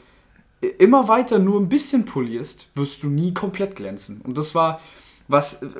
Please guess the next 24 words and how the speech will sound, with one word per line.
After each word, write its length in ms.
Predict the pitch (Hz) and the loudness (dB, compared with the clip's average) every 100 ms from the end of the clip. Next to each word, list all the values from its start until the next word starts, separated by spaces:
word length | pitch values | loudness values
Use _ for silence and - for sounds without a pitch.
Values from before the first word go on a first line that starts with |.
| 69 | -4
was 160 | 147 147 | -2 -2
sich 140 | 135 | -2
irgendwann 240 | 151 156 123 | 0 2 2
eingeprägt 520 | 165 233 - 143 170 | 0 -2 -2 -2 0
hat. 140 | 180 | -2
Und 80 | 143 | -2
er 60 | 165 | -2
hat 100 | 180 | -2
immer 320 | 240 269 262 | -2 -2 -4
an, 200 | 214 214 | -4 -2
an 140 | 202 190 | -2 -2
Sachen 260 | 214 214 | -2 -2
mit 120 | 196 | -2
mir 120 | 190 185 | 0 0
gearbeitet 540 | 151 175 185 185 143 | 0 0 0 -2 -8
und 160 | 131 165 | -10 -8
ich 120 | - | -2
war 120 | 175 | -2
immer 200 | 185 196 | 0 -2
so 240 | 180 185 | 0 -2
wie, 160 | 175 175 | -4 -10
wirklich 300 | 180 190 - | -8 -8 -6
wie 60 | 190 | -8
dieser 420 | 190 185 175 | -4 -2 -2